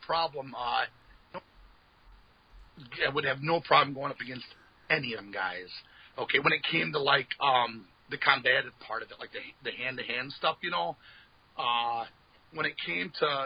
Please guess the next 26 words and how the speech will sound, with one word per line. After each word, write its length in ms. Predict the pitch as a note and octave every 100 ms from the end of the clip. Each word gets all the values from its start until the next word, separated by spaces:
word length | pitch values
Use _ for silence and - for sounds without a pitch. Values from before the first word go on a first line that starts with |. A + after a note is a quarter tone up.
| C3
you 80 | D3
know, 160 | C3+ C3+
some 140 | D#3 D3+
of 60 |
the 100 | C3+ B2 - - -
strength 400 | C3+ C#3 D#3+ F3+ - - -
stuff, 240 | G#3 G3+ -
you 100 | D#3+
know, 60 | D3
I, 160 | C#3 C#3
I 120 | D3
may 200 | C#3 D#3
have, 100 | C3+ - D3+ -
I 100 | C#3+ D3+
probably 260 | E3 D#3+
would 120 | D3
have 120 | B2+ A#2
lacked 340 | A#2+ C3 -
on 240 | D#3+ D#3 D3+
some 140 | E3 E3+
of 80 | D#3+
that 160 | D#3 -
stuff, 180 | - D#3 -
like, 140 | B2 - - - - - - -
you 80 |
know, 120 | B2+